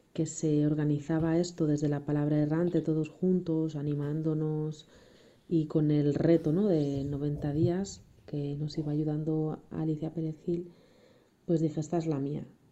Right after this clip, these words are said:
Y eso es lo que, lo que dije yo. O sea, yo empecé, adelantando un poquito la se-, la siguiente pregunta,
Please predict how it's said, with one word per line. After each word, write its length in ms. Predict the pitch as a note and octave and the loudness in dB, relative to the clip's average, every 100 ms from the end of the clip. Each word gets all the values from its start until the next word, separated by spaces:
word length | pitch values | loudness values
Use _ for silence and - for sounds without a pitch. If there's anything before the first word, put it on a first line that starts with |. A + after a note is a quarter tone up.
| _ | _
Y 400 | F3 D3+ D3 D3 | -2 2 2 2
eso 200 | D3 F3 | 0 0
es 60 | E3 | 0
lo 160 | E3 | 0
que, 640 | D#3 C#3+ C#3 C#3 C#3+ - - | 0 -2 -2 -4 -4 -4 -4
lo 260 | - D3 D3 | -2 -2 -2
que 440 | D3 C#3 C#3 C3+ C#3+ | -4 -4 -4 -6 -6
dije 240 | F3 D3+ | -4 -4
yo. 100 | D3 | -4
O 60 | - | -4
sea, 160 | C#3+ | -6
yo 120 | C#3 D#3 | -4 -2
empecé, 640 | D#3+ E3+ E3+ E3+ D#3+ D#3 - _ _ _ _ _ _ | -2 -4 0 0 0 -2 -16 _ _ _ _ _ _
adelantando 520 | D#3 D3+ D3 D3 D3+ D#3 | -2 0 0 0 0 0
un 60 | |
poquito 340 | D#3 D#3+ D#3+ D#3+ | 0 -2 0 -2
la 100 | D#3 | 0
se-, 220 | E3 E3+ | -2 -2
la 140 | D#3 | -2
siguiente 400 | D3+ D#3+ D#3 D#3 | -4 -2 -2 -2
pregunta, 580 | D#3 D#3 E3 F#3 F3 | -2 0 0 0 -2